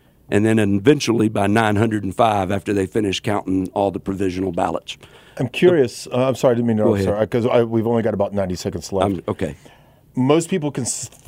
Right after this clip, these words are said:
Speaker 2: believe that it's gonna come down to you and John Bradford. What are your thoughts on John Bradford?
Speaker 1: I think John Bradford has a record. I think John Bradford, uh, followed Thom Tillis in the North Carolina House of Representatives. I think he has a record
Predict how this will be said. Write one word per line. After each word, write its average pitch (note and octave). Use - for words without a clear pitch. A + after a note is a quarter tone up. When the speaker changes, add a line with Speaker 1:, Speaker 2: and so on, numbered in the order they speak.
Speaker 2:
believe A#2
that A2
it's G#2
gonna A2+
come B2
down G#2+
to F#2+
you G2+
and F#2+
John F2+
Bradford. F2
What G2+
are -
your A2+
thoughts G2
on F2+
John F2
Bradford? E2+
Speaker 1:
I C#3+
think D3+
John C3
Bradford B2+
has A2
a F2+
record. A#2
I G#2+
think A2
John A2
Bradford, A#2
uh, G2+
followed A#2+
Thom C3+
Tillis A#2
in G2+
the G2+
North A2
Carolina A2+
House A2+
of A2+
Representatives. G#2
I G#2
think G#2+
he A#2
has A2+
a F2
record C3